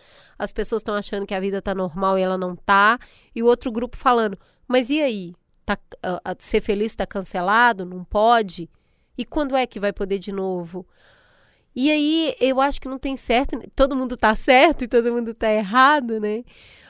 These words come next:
Mas, é, a gente vê essas conversas políticas nas roupas, que o tema desse ano, inclusive, é Estados Unidos, então,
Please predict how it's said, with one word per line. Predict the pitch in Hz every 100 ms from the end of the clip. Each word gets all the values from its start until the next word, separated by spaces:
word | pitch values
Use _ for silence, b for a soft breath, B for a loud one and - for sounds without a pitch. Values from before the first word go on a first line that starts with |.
| B -
Mas, | 233 226 240 -
é, | - 226 214 208 208
a | - 220
gente | 226 254 - 254
vê | 214 240
essas | 330 - 254
conversas | - 233 214 214 226 - 240 -
políticas | 226 214 220 - - 190
nas | 208 190 175
roupas, | 185 233 233 226 190 180 - b b b _
que | - 247 220 208 208
o | 208
tema | 196 220 226 247
desse | 208 - 196
ano, | 190
inclusive, | 190 196 185 196 196
é | 190
Estados | 247 - 214 190 165
Unidos, | 160 185 220 208 165
então, | 170 - - 190 214